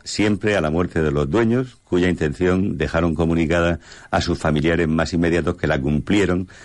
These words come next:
separando del capítulo de bienes propios del difunto, pues, a estos esclavos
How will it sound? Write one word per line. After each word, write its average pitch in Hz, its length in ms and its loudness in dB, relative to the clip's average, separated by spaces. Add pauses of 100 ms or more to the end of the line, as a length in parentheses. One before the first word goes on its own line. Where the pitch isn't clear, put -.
(100)
separando 90 680 0
del 73 160 -4
capítulo 80 440 0
de 80 100 2
bienes 82 280 0
propios 82 400 -2
del 80 280 0
difunto, 82 420 0
pues, 73 160 -4
a 69 60 0
estos 69 260 -4
esclavos 76 500 0